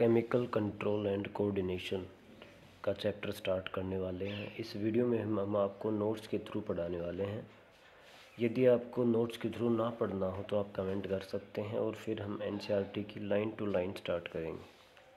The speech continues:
जब तक lockdown चल रहा है तब तक ऐसे ही चलेगा और जब classes लग जाएंगी तब आपको board पर भी पढ़ाया जाएगा, जिनको जो भी topic में problem हो या पूरा chapter का ही quick revision करवाया जाएगा।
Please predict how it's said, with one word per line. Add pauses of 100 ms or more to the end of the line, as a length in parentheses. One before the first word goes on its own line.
(1600)
जब
तक
lockdown
चल
रहा
है
तब
तक
ऐसे
ही
चलेगा
और
जब
classes
लग
जाएंगी (160)
तब
आपको (160)
board
पर
भी
पढ़ाया
जाएगा,
जिनको
जो
भी
topic
में
problem
हो (180)
या
पूरा
chapter
का
ही
quick
revision
करवाया
जाएगा।